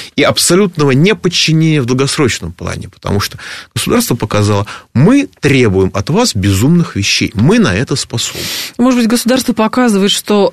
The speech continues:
Speaker 2: так случилось, не хотим нагружать систему здравоохранения, пожалуйста, помогите, но, по крайней мере, так читалось весной.
Speaker 1: А, так читалось весной, так прямо, честно говорилось, осенью. А это всё очень хорошо. А зачем маски носить на улице,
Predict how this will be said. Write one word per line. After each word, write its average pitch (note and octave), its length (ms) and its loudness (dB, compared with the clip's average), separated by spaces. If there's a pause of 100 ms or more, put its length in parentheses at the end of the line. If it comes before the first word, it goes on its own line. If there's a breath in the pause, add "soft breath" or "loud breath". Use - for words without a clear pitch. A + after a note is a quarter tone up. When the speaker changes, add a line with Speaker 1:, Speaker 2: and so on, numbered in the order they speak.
(120)
Speaker 2:
так B3 180 -2
случилось, A#3 680 2
не G3 60 4
хотим G#3 400 0
нагружать F#3 500 2
систему F#3 440 0
здравоохранения, F3+ 800 2
пожалуйста, F3+ 440 -2
помогите, F#3+ 560 2
но, G3 100 2
по G#3+ 100 0
крайней C4+ 220 2
мере, B3 180 2
так D#4+ 200 -2
читалось B3+ 520 0
весной. G#3 600 -2 (380)
Speaker 1:
А, G#2+ 220 0
так - 160 -2
читалось A2 420 -2
весной, G#2 400 -2
так F2 240 -6
прямо, A#2 360 0
честно A2 380 -2
говорилось, G2 540 0
осенью. F#2 760 -2 (480 loud breath)
А F#2 120 -2
это G2 100 -2
всё - 160 -2
очень - 200 -4
хорошо. G#2 600 -6 (400 soft breath)
А F#2+ 140 -2
зачем A#2 380 0
маски G#2 400 0
носить E2+ 440 -6
на F2+ 120 -2
улице, D3 580 -2